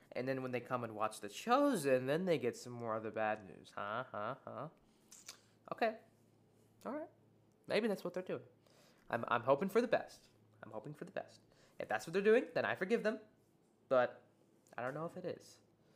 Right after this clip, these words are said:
So, keep that in mind. But anyway, um, so he mentioned that there's, he's just, like, cutting to the chase. That's what Jesus does in the Bible. That's, that's what he, you can see, you can read. Um,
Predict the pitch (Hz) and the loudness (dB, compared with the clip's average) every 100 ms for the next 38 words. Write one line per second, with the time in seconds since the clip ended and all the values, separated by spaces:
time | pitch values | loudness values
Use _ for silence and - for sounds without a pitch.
0 | - _ - 110 104 90 - _ 135 - | -20 _ -4 -2 0 -4 -12 _ -14 -12
1 | 135 135 - _ _ - - - - 240 | -12 -14 -16 _ _ -20 -20 -2 8 10
2 | 170 104 104 98 - - _ - 120 120 | 8 4 0 -2 -8 -20 _ 2 6 8
3 | 117 113 110 - _ _ _ _ _ _ | 8 6 0 -14 _ _ _ _ _ _
4 | _ _ _ - - - 175 165 156 151 | _ _ _ -20 -16 6 12 12 12 12
5 | 147 - _ 170 165 160 156 143 135 123 | 6 -8 _ -4 -2 0 -2 0 -2 -4
6 | - 143 123 - 135 - 117 113 - - | -4 -6 -6 -8 -8 -2 -2 -2 -6 2
7 | 156 147 135 127 - 120 113 - - - | 4 4 -2 -4 -4 -4 -4 -8 -16 -20
8 | _ - 127 - 170 214 220 208 254 127 | _ -2 -2 0 -2 0 0 6 6 6
9 | 131 143 151 - - - - 117 - 127 | 2 4 4 4 -6 -12 -12 -12 -2 -2
10 | - - - 117 120 123 127 120 120 - | -2 -14 -12 -8 -8 -8 -10 -12 -12 -8
11 | 131 110 113 120 113 117 110 - - - | -8 -8 -10 -10 -6 -6 -6 -12 -20 -20
12 | - - - - - 113 110 107 107 104 | -20 -20 -20 -6 4 6 8 6 4 2